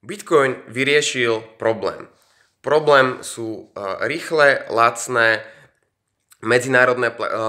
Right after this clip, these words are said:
platby, ochrana peniazmi pred i-, e, peňazí pred infláciou. Bitcoin rieši kopec problémov.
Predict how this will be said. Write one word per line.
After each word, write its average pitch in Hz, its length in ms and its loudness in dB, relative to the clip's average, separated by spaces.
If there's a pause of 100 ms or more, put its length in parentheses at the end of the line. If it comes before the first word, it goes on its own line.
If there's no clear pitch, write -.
platby, 104 560 -8
ochrana 120 580 2
peniazmi 110 540 -2
pred 101 320 -8
i-, 104 100 -16
e, 98 220 -2
peňazí 107 420 -2
pred 90 300 -14
infláciou. 117 880 -2 (340)
Bitcoin 180 380 2
rieši 135 400 0
kopec 143 320 0
problémov. 101 500 -2